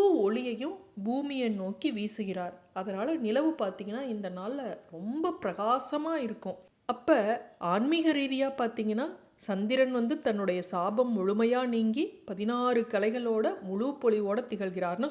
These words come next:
சொன்னோம். அறிவியல் ரீதியா பார்த்தீங்கன்னா, பூமிக்கு மிக அருகில வர்றதுனால நிலவு இன்னும் வந்து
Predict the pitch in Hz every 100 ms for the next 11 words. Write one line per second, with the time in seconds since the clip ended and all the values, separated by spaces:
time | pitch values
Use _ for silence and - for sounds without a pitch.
0 | - 185 170 156 - - - - _ -
1 | 180 233 302 349 330 302 269 277 269 247
2 | 226 214 220 339 240 247 311 320 - 233
3 | 196 208 269 277 277 294 277 226 214 208
4 | 202 202 330 269 214 269 320 240 214 285
5 | 339 294 226 254 269